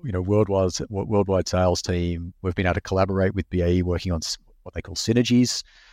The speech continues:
So where can V B S be sold into B A E, and, you know, where can we take some of the B A E tech? We actually got wrapped up within, uh, a broader B A E product group. So we're there with Pitch, who makes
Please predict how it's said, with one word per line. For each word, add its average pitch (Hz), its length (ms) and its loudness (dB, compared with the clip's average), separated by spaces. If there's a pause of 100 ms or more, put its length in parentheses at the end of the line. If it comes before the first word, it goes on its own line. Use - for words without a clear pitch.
(180)
So - 140 -2
where 92 260 4
can 87 440 0
V 92 160 4
B 90 160 2
S 90 140 2
be 82 100 -6
sold 90 340 0
into 92 220 -2
B 87 140 0
A 87 80 2
E, 104 420 4
and, 82 440 -2
you 107 100 -8
know, 82 80 -2
where 87 220 2
can 82 160 -8
we 92 120 0
take 90 420 -2 (120)
some 90 200 0
of 87 40 -4
the 87 60 0
B 90 160 2
A 85 60 0
E 92 320 0
tech? - 440 -8 (220)
We 113 100 2
actually 143 200 0
got 110 160 4
wrapped 101 300 -2
up 101 200 2
within, 92 520 0
uh, 98 240 -4
a 95 260 -2
broader 101 420 2
B 95 180 2
A 90 60 4
E 87 260 2
product 98 380 -2
group. 104 340 2 (460)
So 92 260 0
we're 92 200 2
there 90 280 2
with 80 240 -6
Pitch, - 500 -2 (140)
who 95 100 -4
makes - 540 -4